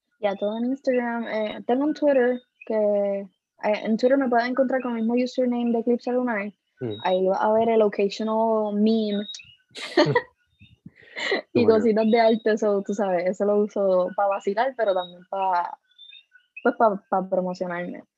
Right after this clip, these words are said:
Speaker 1: So, Twitter and Instagram, esos son mi-, mis major como que social medias. Este, intentando maybe montar un Facebook, pero por ahora lo veo muy familiar. So, por el momento, Instagram, Twitter.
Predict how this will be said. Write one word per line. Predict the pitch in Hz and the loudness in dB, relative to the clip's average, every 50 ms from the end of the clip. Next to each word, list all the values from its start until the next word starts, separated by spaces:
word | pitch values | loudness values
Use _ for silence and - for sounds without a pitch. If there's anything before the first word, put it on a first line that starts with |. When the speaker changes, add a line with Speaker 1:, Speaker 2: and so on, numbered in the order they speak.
| _ _ _ | _ _ _
Speaker 1:
So, | _ - - 208 196 190 185 180 180 190 - - | _ -4 -2 0 2 2 2 2 0 -2 -4 -2
Twitter | - 330 330 339 320 - | 0 2 2 2 2 2
and | 262 240 226 | 0 -2 -2
Instagram, | 220 220 - - - 208 196 190 185 180 180 | -2 -4 -6 -4 -2 0 0 0 -2 -4 -6
esos | 190 185 208 208 | -4 -6 -6 -6
son | - 220 214 | -4 -4 -4
mi-, | 208 208 202 196 190 185 185 185 185 185 - _ - | -4 -4 -4 -4 -6 -6 -6 -8 -10 -12 -16 _ -12
mis | - 202 202 | -8 -6 -6
major | 196 196 190 185 185 180 190 185 180 | -4 -4 -2 -2 -2 0 0 0 0
como | 185 185 185 180 175 | -2 -6 -8 -8 -6
que | 180 180 175 175 175 175 170 175 _ _ _ _ _ | -6 -6 -6 -6 -8 -10 -12 -16 _ _ _ _ _
social | - - 202 202 - - 208 202 | -6 -4 -4 -4 -4 -4 -6 -4
medias. | 202 196 185 190 185 185 180 180 180 185 - _ _ _ _ _ _ _ | -4 -4 -2 -2 -2 -2 -2 -2 -4 -8 -16 _ _ _ _ _ _ _
Este, | - 190 185 - _ - 190 190 185 185 185 185 185 185 - - - - _ | -6 -6 -6 -8 _ -6 -4 -4 -2 -4 -4 -6 -8 -12 -16 -18 -20 -20 _
intentando | - - 208 - 220 226 220 214 233 247 254 269 277 | -8 -8 -4 -2 -2 -2 -2 -2 -2 -2 0 0 0
maybe | 285 285 285 285 | 0 0 0 0
montar | 269 277 269 247 269 269 | 0 0 0 -2 -2 -4
un | 269 262 247 | -4 -6 -6
Facebook, | - 269 262 240 - - 240 220 - | -6 -6 -6 -6 -2 -2 -2 -2 0
pero | - 196 190 185 | -2 -2 -2 0
por | 185 185 180 | -2 -2 -2
ahora | 180 180 175 175 185 | -2 -4 -4 -4 -4
lo | 196 196 | -4 -2
veo | 196 196 196 | -2 -2 -4
muy | 196 190 185 185 - | -4 -6 -8 -8 -8
familiar. | 190 185 180 175 185 180 170 - - | -6 -6 -4 -4 -2 -4 -4 -4 -8
So, | - - - - - - - - _ _ _ _ | -10 -10 -10 -8 -8 -10 -12 -18 _ _ _ _
por | - 190 185 | 0 0 0
el | 190 190 | 0 0
momento, | 190 196 196 208 233 240 - 262 247 - - | -4 -6 -6 -4 -4 -4 -2 -2 -4 -4 -6
Instagram, | - 196 185 - - 190 180 175 - - - | -10 -12 -10 -8 -8 -8 -8 -8 -10 -8 -2
Twitter. | - 180 - - - 190 | -2 -2 0 0 -2 -2